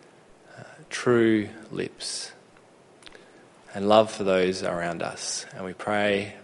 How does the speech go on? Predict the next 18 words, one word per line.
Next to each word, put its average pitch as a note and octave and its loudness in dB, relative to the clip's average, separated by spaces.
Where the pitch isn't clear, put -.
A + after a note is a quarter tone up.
Father, F2 -8
that F2+ -8
you F#2+ -6
would F2 -6
transform A2 -2
us A2+ 0
by F#2+ -2
your F2+ -6
Spirit, - -8
and F#2+ -8
that F2 -4
you F#2+ -4
would E2+ -4
hold G2+ 0
us F2 -6
firmly G#2 2
to E2+ -10
Jesus - -8